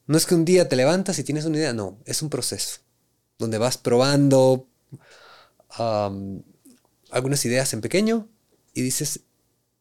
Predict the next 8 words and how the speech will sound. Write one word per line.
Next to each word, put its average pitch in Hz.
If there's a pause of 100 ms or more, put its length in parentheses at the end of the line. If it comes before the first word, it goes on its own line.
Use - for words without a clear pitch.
(440)
"Esta 156
es 139
la 117
vía. 101 (760)
Este 151
es -
el 113
cómo". 110